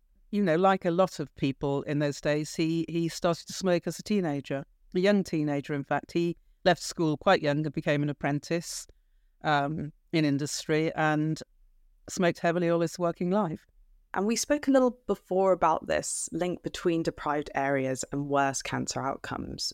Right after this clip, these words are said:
Speaker 2: so later diagnosis and lower cancer survival.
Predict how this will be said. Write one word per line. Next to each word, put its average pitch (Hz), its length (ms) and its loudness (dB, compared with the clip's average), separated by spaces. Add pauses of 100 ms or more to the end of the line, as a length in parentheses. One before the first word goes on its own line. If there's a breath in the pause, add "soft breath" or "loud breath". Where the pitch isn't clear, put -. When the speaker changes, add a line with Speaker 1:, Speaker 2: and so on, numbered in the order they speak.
Speaker 2:
so 135 400 2
later 143 340 0
diagnosis 165 1080 -2
and 143 140 0
lower 139 160 0
cancer 147 400 -4
survival. 127 720 -6